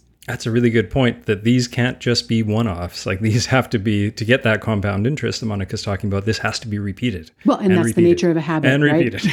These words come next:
Speaker 2: <laughs> Yeah. And I'll just offer just a little personal hack. We don't really do hacks in this podcast, but <laughs> in terms of getting up when the alarm goes off and moving right into a movement routine, one of the things that I personally have found to be very helpful with this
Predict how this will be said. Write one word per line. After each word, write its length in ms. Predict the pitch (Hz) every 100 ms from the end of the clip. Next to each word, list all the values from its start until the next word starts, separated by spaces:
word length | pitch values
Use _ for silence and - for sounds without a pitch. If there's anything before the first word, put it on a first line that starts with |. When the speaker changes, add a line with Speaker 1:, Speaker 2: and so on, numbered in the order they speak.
| -
Speaker 2:
<laughs> 180 | 185 -
Yeah. 140 | 349 - - - - - - -
And 160 | 233
I'll 120 | 226 294
just 160 | 370
offer 220 | 285 208 185
just 260 | 175 175
a 80 | -
little 280 | 185 185 170
personal 840 | 160 - 202 - 175 151 143 143 - _ _ _ _ -
hack. 420 | - 170 147 -
We 120 | 175
don't 160 | 175 156
really 160 | 151 147
do 100 | 151
hacks 460 | - 160 123 -
in 100 | 151
this 140 | 143 143
podcast, 640 | - 147 - 147 160 -
but 180 | 190 - 175 - - - -
<laughs> 180 | 113
in 160 | 226 220
terms 340 | 220 285 330
of 220 | 311 233 185
getting 260 | 185 196
up 160 | 196 -
when 120 | 180
the 60 | 175
alarm 240 | 165 170
goes 180 | 175 175
off 200 | 175 175
and 140 | 170 156
moving 340 | 175 175 165
right 200 | 156 156
into 220 | 170 160 175
a 20 |
movement 320 | 170 170 175
routine, 380 | 185 - 196 185 -
one 280 | 196 190
of 60 | 233
the 60 | 262
things 220 | 220 190
that 140 | 180 -
I 360 | 170 202 202 -
personally 420 | 247 220 185 170
have 120 | 175
found 160 | 170 160
to 40 |
be 120 | 175
very 160 | 160 165
helpful 380 | - 165 - 220
with 160 | 226
this 240 | 285 277